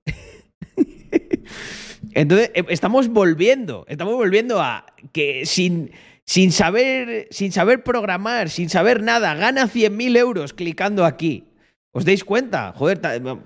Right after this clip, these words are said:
tanto, tanto nadar para, para, para morir en la orilla, ¿eh?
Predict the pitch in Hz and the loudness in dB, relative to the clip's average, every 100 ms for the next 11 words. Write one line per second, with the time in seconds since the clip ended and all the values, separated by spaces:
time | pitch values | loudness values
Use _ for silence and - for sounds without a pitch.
0 | - 156 170 165 202 - 165 214 208 175 | -8 -2 -2 0 -2 -2 0 0 2 2
1 | 190 226 - 170 143 135 131 120 - 127 | 2 0 -2 -2 0 -2 -4 -6 -2 -2
2 | 120 135 131 131 131 160 196 202 160 123 | 0 0 0 0 4 6 6 6 4 0
3 | 170 208 120 98 143 - | -4 -2 -4 -4 -8 -12